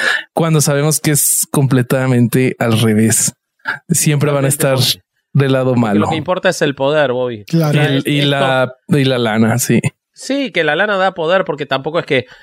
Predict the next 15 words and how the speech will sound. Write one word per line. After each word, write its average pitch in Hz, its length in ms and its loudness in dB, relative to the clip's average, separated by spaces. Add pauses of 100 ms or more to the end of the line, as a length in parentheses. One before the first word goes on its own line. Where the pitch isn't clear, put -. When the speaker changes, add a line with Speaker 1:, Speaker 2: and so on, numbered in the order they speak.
(160)
Speaker 2:
las 131 240 -2
monjas 143 380 0
lo 139 80 2
utilizan 135 520 -2
para 120 320 0
comprarse 131 520 -2
un 123 120 -2
auto. 120 320 0
Es 185 80 -2
para 185 360 -2
protegerse, 143 880 -2 (280)
para 131 160 2
Speaker 1:
Sí. 104 60 0
Speaker 2:
esconderse, 127 720 0
para, 123 420 -2